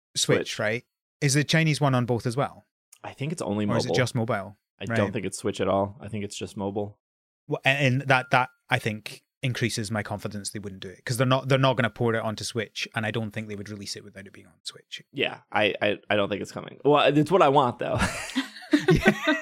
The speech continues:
Speaker 1: <laughs> that's fair. That's fair. We're talking about what we want, not necessarily what we think is gonna happen.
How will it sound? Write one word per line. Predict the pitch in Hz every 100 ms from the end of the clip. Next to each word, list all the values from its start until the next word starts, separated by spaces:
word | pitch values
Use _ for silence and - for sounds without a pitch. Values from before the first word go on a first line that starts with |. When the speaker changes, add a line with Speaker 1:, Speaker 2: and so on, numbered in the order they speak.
| 240
Speaker 1:
<laughs> | -
that's | 196
fair. | - 127 95 - -
That's | 240 -
fair. | 185 170 160 -
We're | 180
talking | 202 196
about | 208 196
what | 180
we | 190
want, | 190 156
not | 160 147
necessarily | 151 143 151 156 139
what | 139 143
we | 147
think | 143 131
is | 123
gonna | 127 117
happen. | 107 113